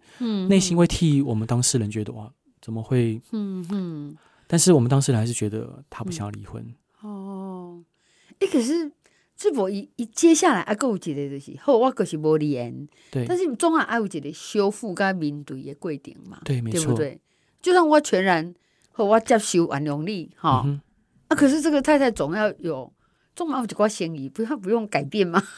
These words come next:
Speaker 1: <laughs>
Speaker 2: 其实以这个案件的太太，就是后来我们收证交给先生之后，
Speaker 1: 嗯。
Speaker 2: 先生把这个画面给他看，
Speaker 1: 嗯，嗯。
Speaker 2: 那太太就开始闹自杀，
Speaker 1: 嗯。
Speaker 2: 因为她有忧郁症嘛。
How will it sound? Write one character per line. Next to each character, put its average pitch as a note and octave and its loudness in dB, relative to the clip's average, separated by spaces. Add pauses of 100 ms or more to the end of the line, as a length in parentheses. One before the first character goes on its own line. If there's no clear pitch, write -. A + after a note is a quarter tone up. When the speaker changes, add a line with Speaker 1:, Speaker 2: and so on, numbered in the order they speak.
(260)
Speaker 1:
<laughs> - -14
Speaker 2:
其 A3 0
实 G#3+ 2
以 C#3 2
这 - -2
个 F3 -6
案 D#3 4
件 C#3+ 4
的 A#2+ 2
太 - -6
太， G#2+ -10 (100)
就 - -4
是 F#3 -2
后 D#3 4
来 C3+ 8
我 B2 4
们 G#2+ 2
收 C3 4
证 B2+ 2
交 B2 -2
给 A2+ -4
先 A2 -4
生 A2 -6
之 G#2+ -12
后， G#2+ -10
Speaker 1:
嗯。 E3+ -8 (260)
Speaker 2:
先 E3 4
生 E3 6
把 G2 -2
这 - -6
个 A2+ -4
画 A2+ 0
面 G#2+ -2 (320)
给 G#2 -6
他 G#2+ -6
看， G#2+ -8 (180)
Speaker 1:
嗯， E3 -10
嗯。 - -20 (280)
Speaker 2:
那 E3 2
太 F3+ 2
太 B2 2
就 B2 4 (160)
开 - -6
始 - -4
闹 G#2+ -4 (1160)
自 - -10
杀， F#2+ -8 (100)
Speaker 1:
嗯。 G3 -2
Speaker 2:
因 F3+ 2
为 C#3 2
她 C#3+ 4
有 B2 0 (100)
忧 A2+ -4
郁 A2+ -8
症 G#2+ -8
嘛。 G2+ -18